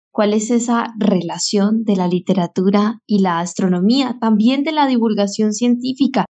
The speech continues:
¿Y cree usted que la astronomía debe estar, eh, de alguna manera inmersa en casi todas las asignaturas de los colegios hoy en día? ¿Es necesario aprender acerca de estos temas?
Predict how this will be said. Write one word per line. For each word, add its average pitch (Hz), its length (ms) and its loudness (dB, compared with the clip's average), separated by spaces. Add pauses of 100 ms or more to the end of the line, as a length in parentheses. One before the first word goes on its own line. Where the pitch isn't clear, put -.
(120)
¿Y 220 140 2
cree 220 360 2
usted 233 500 0
que 233 120 0
la 208 100 2
astronomía 202 800 0 (280)
debe 208 260 2
estar, 208 440 -2
eh, 202 360 0
de 208 80 0
alguna 208 340 2
manera 202 440 2
inmersa 196 680 0
en 185 60 -2
casi 196 300 0
todas 208 280 2
las 214 200 0
asignaturas 196 960 0 (320)
de 208 80 0
los 190 220 0
colegios 185 880 0
hoy 196 240 2
en 180 100 -4
día? 254 440 0 (120)
¿Es 196 200 0
necesario 220 640 0
aprender 190 380 -2
acerca 202 580 0 (100)
de 202 160 2
estos 214 340 -4
temas? 277 560 -2